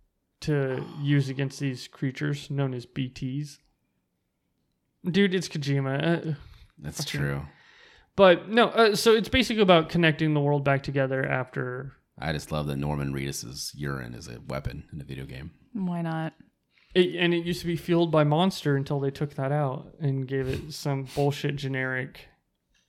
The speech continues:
Speaker 3: Energy drink name.
Speaker 1: Yeah.
Speaker 2: Gotcha.
Speaker 1: But I almost bought that, uh, either that or, uh, Deathloop, which I've been wanting
Speaker 2: I've
Speaker 1: to
Speaker 2: heard
Speaker 1: play.
Speaker 2: Deathloop was good.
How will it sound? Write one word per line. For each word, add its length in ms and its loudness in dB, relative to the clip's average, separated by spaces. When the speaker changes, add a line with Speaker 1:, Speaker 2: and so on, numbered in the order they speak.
Speaker 3:
Energy 320 -8
drink 240 -12
name. 360 -8
Speaker 1:
Yeah. 280 -2
Speaker 2:
Gotcha. 440 -12
Speaker 1:
But 200 6
I 120 6
almost 260 4
bought 220 8
that, 380 4
uh, 480 2
either 340 6
that 320 6
or, 320 2
uh, 320 -4
Deathloop, 520 -2
which 420 -4
I've 220 -4
been 260 -6
wanting 340 -4
Speaker 2:
I've 80 0
Speaker 1:
to 60 -4
Speaker 2:
heard 40 -2
Speaker 1:
play. 100 -4
Speaker 2:
Deathloop 60 -8
was 120 -8
good. 240 -8